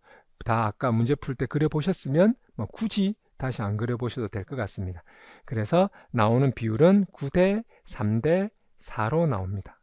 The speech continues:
구 대 삼 대 사가 되는 거죠. 요렇게 해서, 어, 억제 유전에 대한 이야기고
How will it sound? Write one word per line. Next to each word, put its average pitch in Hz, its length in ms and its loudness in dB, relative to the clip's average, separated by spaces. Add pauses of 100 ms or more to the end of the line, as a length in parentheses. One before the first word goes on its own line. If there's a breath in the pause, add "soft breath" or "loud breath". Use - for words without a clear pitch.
(140)
구 123 160 -8
대 147 340 -6 (640)
삼 107 360 -4
대 156 300 -4 (1500 soft breath)
사가 120 400 -4
되는 104 320 -4
거죠. - 260 -12 (440 loud breath)
요렇게 156 340 2
해서, 180 440 4 (180)
어, 101 340 -4
억제 190 400 4
유전에 131 340 2
대한 110 300 2
이야기고 113 720 -4